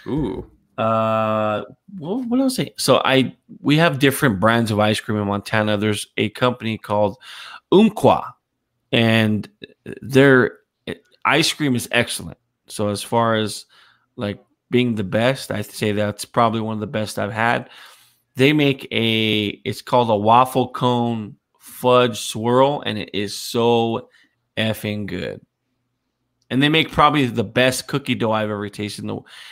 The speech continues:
Speaker 2: in the world, and I don't even like cookie dough.
Speaker 1: Hmm. Yeah,
Speaker 2: So
Speaker 1: I,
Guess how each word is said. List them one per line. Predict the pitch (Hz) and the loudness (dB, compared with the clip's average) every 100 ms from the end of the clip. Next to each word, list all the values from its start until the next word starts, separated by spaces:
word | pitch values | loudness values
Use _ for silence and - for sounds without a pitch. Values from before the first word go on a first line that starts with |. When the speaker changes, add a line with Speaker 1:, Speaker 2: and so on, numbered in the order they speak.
| - | -10
Speaker 2:
in | 113 110 | -4 -2
the | 104 | 0
world, | 117 117 104 | 2 2 0
and | 98 | -2
I | 131 | -2
don't | 147 127 | 0 0
even | 110 | -2
like | 107 104 | -4 -6
cookie | 113 104 101 | -6 -4 -6
dough. | - - - _ _ _ _ _ _ _ _ _ | -6 -10 -16 _ _ _ _ _ _ _ _ _
Speaker 1:
Hmm. | 113 107 98 - _ _ - - | -10 -8 -8 -12 _ _ -16 -4
Yeah, | 147 135 131 | 2 4 2
Speaker 2:
So | 92 | 0
Speaker 1:
I, | 87 | -4